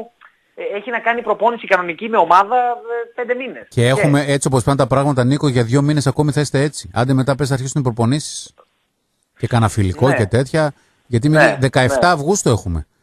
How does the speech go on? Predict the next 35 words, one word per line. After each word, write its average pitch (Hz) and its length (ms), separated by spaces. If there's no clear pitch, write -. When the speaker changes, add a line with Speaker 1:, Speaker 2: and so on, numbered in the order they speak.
Speaker 2:
Το 123 100
πρωτάθλημα 156 600
Speaker 1:
Ναι. 165 180
Speaker 2:
τυπικά 151 500
ξεκινάει 180 420
δέκα 185 300
Οκτωβρίου. 165 720
Speaker 1:
Μακάρι 190 360
να 156 60
ξεκινήσει 120 340
δέκα 123 180
Speaker 2:
Που 143 80
δεν - 40
Speaker 1:
Οκτωβρίου, 196 220
Speaker 2:
θα 196 60
Speaker 1:
να 175 60
πω 113 80
εγώ, 131 80
Speaker 2:
ξεκινήσει 131 280
Speaker 1:
τα 120 60
πράγματα. 113 220
Speaker 2:
δέκα 117 160
Οκτωβρίου. 110 380
Speaker 1:
Ναι. 107 160
Speaker 2:
Αρκεί, 196 420
ε, 180 240
Speaker 1:
Ναι. 170 100
Speaker 2:
μήπως 185 280
υπάρχει 190 300
μεγάλη 190 280
καμπύλη 190 360
προς 180 140
τα 185 100
κάτω, 196 260
αλλά 160 200